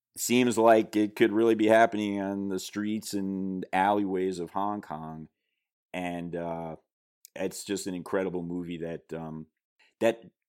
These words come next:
showed me and Cy that we could cross certain lines and,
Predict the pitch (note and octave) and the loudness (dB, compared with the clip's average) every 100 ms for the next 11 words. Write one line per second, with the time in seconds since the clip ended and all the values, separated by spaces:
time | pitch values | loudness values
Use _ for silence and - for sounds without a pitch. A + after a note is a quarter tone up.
0 | _ _ _ _ _ _ - - C3 C3 | _ _ _ _ _ _ -10 6 10 10
1 | B2 A#2 A#2+ A2 - G#2 G#2 F#2 F2+ F2 | 10 6 2 0 2 4 4 2 -2 -4
2 | F#2 E2+ F2 - - F#2+ F#2+ - F#2 E2 | -8 -8 -10 -8 0 2 2 0 -4 -4
3 | D#2+ E2+ E2 E2 E2 D#2+ D#2+ D#2+ D#2 | -6 -6 -4 -6 -6 -8 -8 -8 -12